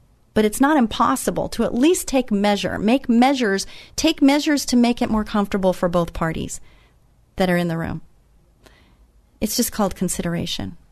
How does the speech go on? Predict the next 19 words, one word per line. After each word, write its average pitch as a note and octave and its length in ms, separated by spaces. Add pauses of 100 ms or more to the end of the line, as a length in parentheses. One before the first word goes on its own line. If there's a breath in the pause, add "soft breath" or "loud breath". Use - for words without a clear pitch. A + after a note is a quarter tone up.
(340)
It's F#3+ 180
called G3+ 280
being A#3+ 220
considerate G3 640
and F#3 160
kind F3 440
and F#3 160
loving F3+ 400
towards F3+ 340
another E3 200
person, - 400 (160)
isn't F#3+ 220
it? - 200 (1080 soft breath)
I'm D4 120
sorry F#3 300
if F3 80
that F3+ 140
offends G3 420
anyone, C4 460